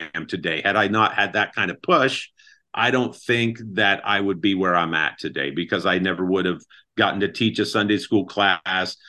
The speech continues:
never would have gotten to teach kids church. And I mean, w-, once you did one thing, you did it again and again and again. And before you know it, I'm, I've got my own Sunday school class, or, you know, we started preaching in youth group, a couple of us young guys,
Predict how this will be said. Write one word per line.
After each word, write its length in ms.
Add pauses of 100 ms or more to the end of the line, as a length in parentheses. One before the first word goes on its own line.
(140)
never 180
would 200
have 100
gotten 320
to 240
teach 380
kids 320
church. 440
And 140
I 80
mean, 240 (300)
w-, 280
once 400
you 80
did 200
one 240
thing, 260
you 220
did 160
it 100
again 380
and 100
again 320
and 140
again. 320
And 100
before 300
you 100
know 220
it, 80
I'm, 180 (260)
I've 140
got 160
my 160
own 220
Sunday 320
school 240
class, 640
or, 220 (320)
you 120
know, 160
we 160
started 320
preaching 360
in 120
youth 280
group, 240
a 40
couple 300
of 140
us 200
young 240
guys, 480